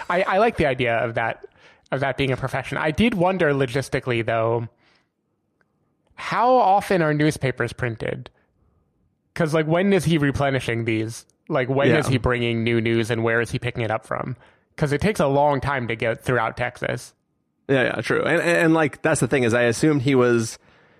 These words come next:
Speaker 2: I assumed every town he stopped in, he would get their local paper, and then at night he would read it and comb over the stories he found the most interesting and then pick and choose what to, 'cause he was, like, circling different articles and stuff like that.
Speaker 1: Right. Yeah, that's
Speaker 2: Um,
Speaker 1: true.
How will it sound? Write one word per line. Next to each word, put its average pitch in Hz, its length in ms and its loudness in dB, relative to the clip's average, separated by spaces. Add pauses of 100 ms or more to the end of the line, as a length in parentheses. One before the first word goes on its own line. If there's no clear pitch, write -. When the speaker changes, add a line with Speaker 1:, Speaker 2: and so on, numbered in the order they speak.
(120)
Speaker 2:
I 131 80 0
assumed 156 320 2
every 143 240 2
town 127 300 0
he 113 80 2
stopped 117 380 -2
in, 113 180 0
he 117 120 2
would 117 180 2
get 120 240 0
their 117 240 2
local 123 280 -2
paper, 143 500 0
and 127 200 -2
then 113 380 0 (300)
at 135 160 -6
night 123 340 -2
he 127 140 2
would 117 180 0
read 120 320 2
it 110 80 2
and 110 140 -2
comb 120 200 0
over 113 220 2
the 107 100 -2
stories 110 380 0
he 113 80 0
found 107 280 -2
the 107 40 0
most 104 240 0
interesting 117 480 0
and 113 80 2
then 107 120 0
pick 127 200 -2
and 104 140 -4
choose 104 360 0
what 107 340 -2
to, 113 320 0
'cause 131 140 -2
he 143 80 4
was, 165 220 2
like, 131 120 -2
circling 117 420 0
different 101 240 -2
articles 104 380 -2
and 110 80 -6
stuff 107 160 -6
like 107 140 -2
that. 110 200 0
Speaker 1:
Right. 117 260 -4
Yeah, 147 200 -2
that's 113 220 0
Speaker 2:
Um, - 60 -10
Speaker 1:
true. 123 100 -8